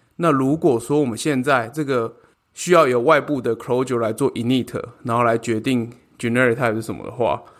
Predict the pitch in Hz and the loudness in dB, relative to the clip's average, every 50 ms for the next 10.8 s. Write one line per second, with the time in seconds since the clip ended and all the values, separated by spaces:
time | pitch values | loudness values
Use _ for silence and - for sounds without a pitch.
0 | _ _ _ _ _ - 120 120 127 127 123 123 127 131 139 170 175 147 120 104 | _ _ _ _ _ 0 2 4 4 6 6 4 4 4 4 4 4 4 2 2
1 | 92 - 131 131 - _ _ _ - - 139 - - 135 123 - - - 113 117 | -2 -6 -10 -14 -20 _ _ _ -8 -6 -6 -4 -4 -4 -4 -6 -10 -12 -6 -4
2 | 135 143 139 - 92 - - - - _ _ _ _ _ _ _ - - 165 156 | -2 -2 0 -2 -4 -4 -4 -10 -20 _ _ _ _ _ _ _ 2 4 4 4
3 | 143 - 151 143 147 143 - 131 113 107 - - 110 104 120 135 131 120 110 135 | 4 4 2 2 2 0 -2 -4 -4 -6 -6 -6 -6 0 2 2 2 2 0 -2
4 | 127 123 113 113 117 117 - - - - - - - - - 143 120 113 - - | -2 -2 -2 -4 -6 -8 -12 -18 -18 -18 -16 -14 -12 -2 0 0 0 0 -2 -6
5 | 120 101 113 120 113 107 104 - 113 104 107 - 135 135 147 170 143 120 107 - | -8 -6 -4 -6 -6 -6 -8 -10 -12 -12 -12 -14 -14 -6 -4 -2 -2 -2 -2 0
6 | 131 135 143 156 160 160 170 170 165 151 131 147 147 139 139 131 120 123 120 113 | 2 4 4 4 2 0 2 2 4 2 2 0 0 0 0 0 0 -2 -6 -8
7 | - - 120 98 87 - - - - - - _ _ _ - - 139 151 151 143 | -8 -10 -10 -10 -12 -14 -16 -20 -20 -20 -20 _ _ _ -4 0 2 2 2 2
8 | 147 151 156 113 - 165 160 143 135 147 147 127 113 113 - 110 110 110 117 104 | 0 0 0 2 4 4 4 4 2 0 0 2 0 0 -2 -6 -8 -8 -10 -10
9 | - 123 120 110 110 110 - 117 107 - - - - - - _ _ _ _ _ | -8 -6 -6 -6 -6 -8 -12 -14 -14 -14 -16 -18 -18 -18 -20 _ _ _ _ _
10 | _ _ - 160 196 185 - 139 139 147 156 156 120 107 107 123 | _ _ 2 2 2 2 0 2 2 4 4 4 2 2 -2 -8